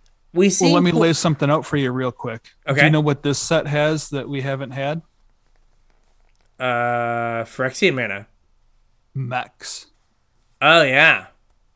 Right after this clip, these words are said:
Speaker 2: Do you know what Urza used to battle Mishra with back in the Brothers' War?
Speaker 1: Oh, a mech. That's right.
Speaker 2: Mechs.
Speaker 1: Oh, so we could just get a bunch of mechs.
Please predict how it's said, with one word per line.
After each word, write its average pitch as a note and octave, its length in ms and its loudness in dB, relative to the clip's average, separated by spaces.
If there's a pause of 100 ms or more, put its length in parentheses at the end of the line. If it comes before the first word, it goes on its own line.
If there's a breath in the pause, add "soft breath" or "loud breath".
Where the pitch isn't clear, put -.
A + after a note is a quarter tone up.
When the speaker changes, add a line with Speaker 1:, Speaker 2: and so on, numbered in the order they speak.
(100)
Speaker 2:
Do D3+ 100 -4
you C#3+ 80 2
know C#3+ 140 2
what C#3 440 0
Urza D3 400 -4
used D3 440 -2
to C#3 80 -8
battle C3 400 -6
Mishra C#3 480 -8
with D#3+ 440 -8
back C3+ 240 -8
in C#3 100 -8
the B2+ 60 -8
Brothers' C3+ 440 -8
War? E3 260 -6 (400)
Speaker 1:
Oh, F3 220 8
a D#3+ 60 2
mech. E3 420 2
That's C#3+ 300 -6
right. D3+ 460 -2 (220)
Speaker 2:
Mechs. C3 800 -8 (1700)
Speaker 1:
Oh, B2+ 1600 -12
so C3 260 -8
we C3 120 -4
could C3+ 200 -8
just C3+ 280 -12
get C#3 260 -4
a C3 80 -6
bunch B2+ 240 -6
of B2 140 -10
mechs. C3 300 -4